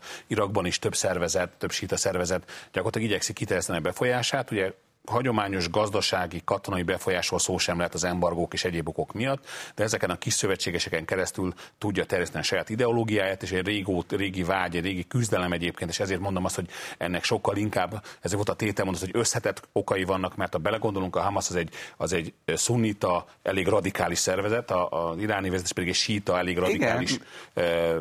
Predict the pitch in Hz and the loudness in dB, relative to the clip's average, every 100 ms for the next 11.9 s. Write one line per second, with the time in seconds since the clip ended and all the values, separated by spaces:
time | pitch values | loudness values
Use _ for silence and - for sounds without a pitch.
0 | - 78 85 78 104 95 95 90 85 90 | -2 -2 0 0 2 2 2 2 0 2
1 | 101 101 110 110 113 98 95 95 107 101 | 4 4 4 2 4 4 4 4 4 4
2 | 101 80 95 101 95 90 76 78 78 80 | 4 4 4 2 2 0 0 2 2 2
3 | 82 82 82 71 78 85 62 69 - 78 | 2 2 2 0 0 0 0 -2 0 -2
4 | 55 57 - 67 120 123 120 113 107 104 | -2 -6 -8 -4 -2 0 0 0 0 0
5 | 127 - 120 120 - 113 104 98 - 98 | 0 0 0 0 0 -2 0 0 2 0
6 | 87 95 87 - 92 82 - 139 139 113 | 0 0 0 0 -2 -2 -2 0 0 0
7 | 120 110 110 - 104 92 85 110 92 95 | 0 0 0 0 0 0 0 0 0 0
8 | 98 92 80 85 95 87 90 85 90 90 | 0 0 0 0 0 0 -2 -2 -2 0
9 | 87 82 - 85 - 85 78 78 - 78 | 0 0 -2 -2 -2 -2 -2 -2 -4 -4
10 | 80 - - 143 135 - 117 - 135 120 | -4 -6 -6 0 0 0 -2 0 0 2
11 | 92 87 85 - 82 - 76 73 | 0 0 0 0 0 0 2 0